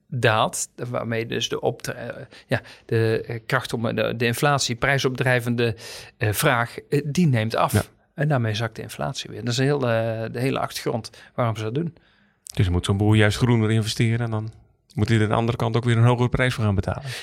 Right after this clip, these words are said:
Speaker 1: Ja, kijk,
Speaker 2: <laughs> Ja.
Speaker 1: eh, dat is natuurlijk het lastige, hè. Je
Speaker 2: Ja.
Speaker 1: zit natuurlijk ook met die verduurzaamheid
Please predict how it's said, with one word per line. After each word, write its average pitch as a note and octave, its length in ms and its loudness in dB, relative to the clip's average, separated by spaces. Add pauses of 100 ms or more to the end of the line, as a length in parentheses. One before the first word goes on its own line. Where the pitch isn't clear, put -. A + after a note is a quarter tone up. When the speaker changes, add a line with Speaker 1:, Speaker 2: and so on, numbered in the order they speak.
Speaker 1:
Ja, - 280 4
kijk, C3 240 6
Speaker 2:
<laughs> - 40 4
Ja. - 20 4 (100)
Speaker 1:
eh, - 100 2
dat D#3 120 -4
is F3 120 2
natuurlijk - 220 0
het C3 140 2
lastige, C#3 360 2
hè. A2 80 2
Je C#3 80 2
Speaker 2:
Ja. C#3 60 2
Speaker 1:
zit C3+ 180 4
natuurlijk D3 300 0
ook D3 100 -6
met C#3 140 0
die B2 120 -2
verduurzaamheid B2 800 0